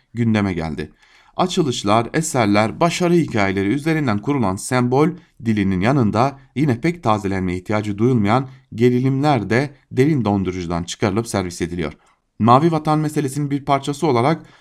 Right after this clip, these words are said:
Oruç Reis gemisi kalabalık refakatçileriyle Akdeniz'de. Bilenlerin söylediğine göre aslında ortada sahiden aranacak, bulunsa da çıkarılabilir bir gaz yok. Ancak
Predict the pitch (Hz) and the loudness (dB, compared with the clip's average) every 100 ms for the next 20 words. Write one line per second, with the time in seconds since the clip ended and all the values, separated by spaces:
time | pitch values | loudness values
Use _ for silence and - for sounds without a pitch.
0 | - - 143 180 147 113 101 98 95 - | -6 0 2 2 2 2 2 -2 -4 -4
1 | 123 120 110 123 151 117 110 95 92 95 | -4 -2 0 0 0 -4 -2 -2 -2 -8
2 | - 90 87 90 139 151 - - 107 104 | -4 -4 -2 0 0 -2 -8 -4 -4 -2
3 | 87 - 80 - _ _ _ _ _ 104 | -6 -6 -10 -12 _ _ _ _ _ -4
4 | 131 143 147 151 165 208 175 156 156 180 | 0 2 2 2 2 0 0 0 2 2
5 | 254 240 117 85 - 120 165 - 110 76 | 2 2 2 0 -4 -2 -2 -2 -4 -2
6 | 117 147 131 95 - 131 139 95 82 - | -4 -2 -2 -4 0 2 2 0 -2 0
7 | 135 147 104 82 80 _ 110 135 131 160 | 2 2 0 -4 -8 _ 0 2 2 0
8 | 101 - - 143 165 127 95 87 113 104 | -2 -4 -4 -2 0 -2 -4 0 0 0
9 | 104 101 104 85 - _ _ _ _ 117 | -2 0 0 0 -8 _ _ _ _ 2
10 | 113 92 | 2 0